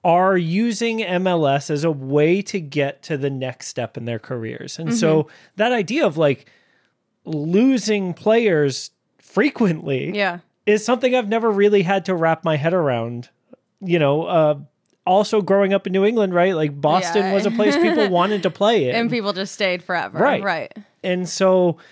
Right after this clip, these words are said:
Speaker 1: being part of a fandom of a team that is in a league where players are trying to come into to build up their thing and then get out of or retire or whatever
Speaker 2: Right.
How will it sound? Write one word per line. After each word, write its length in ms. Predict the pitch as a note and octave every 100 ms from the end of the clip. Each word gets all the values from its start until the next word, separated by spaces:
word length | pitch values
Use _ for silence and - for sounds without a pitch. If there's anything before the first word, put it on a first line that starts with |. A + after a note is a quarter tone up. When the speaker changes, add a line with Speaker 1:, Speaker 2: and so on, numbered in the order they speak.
| _ _ _ F#3+ D3+
Speaker 1:
being 500 | C3+ F#3 A3 A3 A3
part 340 | G3+ - E3 F3+
of 180 | F#3+ E3
a 360 | E3 D#3 D3+
fandom 580 | C#3+ - F#3+ G3 D3+ C#3
of 120 | D#3
a 80 | D3+
team 580 | D3 - A3+ D3 C#3 F3+ -
that 540 | D3 D3+ D3 D3 - _
is 220 | G3 F3+
in 120 | F#3 G3
a 80 |
league 560 | G3+ A3 B3+ C3 D3 F#3 -
where 720 | D#3+ D3 D#3+ E3 D#3+ D#3+ D3+ _ _ _ _
players 400 | - G3+ A3 G3
are 120 | G3+
trying 500 | F3 F#3+ F#3 F#3 F#3
to 400 | E3 - F3 D#3+
come 240 | - G#3+ A3
into 400 | G#3+ G3 G#3 G3
to 100 | D3+
build 300 | B2+ G3+ G3+
up 160 | F#3+
their 180 | F#3+ F3
thing 420 | E3 F3+ E3 D#3+
and 200 | D3+ D#3+
then 140 | D#3+ D3+
get 160 | D#3
out 220 | F3 F3 D3+
of 240 | C3 C#3
or 260 | E3 F3+ F3+
retire 640 | E3 E3+ G#3+ G3 F3+ D#3+
or 180 | D#3+ D3+
whatever 600 | C#3+ E3+ A#3+ C3+ A#2+ D#3
Speaker 2:
Right. 320 | G3+ F#3+ F3